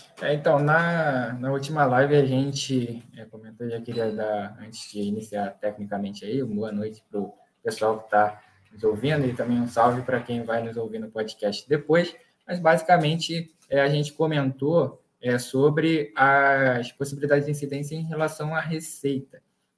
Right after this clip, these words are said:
E aí, se nós formos observar dentro do, do regulamento, da legislação que traz, é, lá no artigo primeiro da Lei dez mil seiscentos e trinta e dois, que regulamenta a pis, e, é, as outras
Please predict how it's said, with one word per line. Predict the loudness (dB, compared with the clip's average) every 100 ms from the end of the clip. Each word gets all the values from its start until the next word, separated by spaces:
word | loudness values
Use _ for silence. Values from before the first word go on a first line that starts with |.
| -8
E | -2
aí, | -2
se | 0 0 2
nós | 2 2
formos | 2 2 2
observar | -2 -2 -2 0 0 -2 -2
dentro | -2 2 2 2 0
do, | 2 2 2 -2 -10 _ _ -10
do |
regulamento, | -4 0 0 0 0 -2 -2
da | -6 -4
legislação | -2 -2 -2 0 2 2 0 -6 -8
que | -10 -20
traz, | -2 2 2 0 -6 _ _ _
é, |
lá | -4 0 0
no | -2
artigo | -6 -8 -12
primeiro | -6 -4 -2 -4 -2
da | -4
Lei | -2 -4
dez | -6 -6
mil | -8
seiscentos | -10 -12
e |
trinta | -12 -12
e | -6
dois, | -6 -6 -10
que | -10
regulamenta | -6 -2 0 0 -2 -2
a |
pis, | -12 -12 -10 -10 -12 _ _ _ _ _ -8
e, | 0 4 4 2 -2
é, | 0 2 2 0
as | 0 0 -2 -10 -6
outras | -2 0 2 0 -2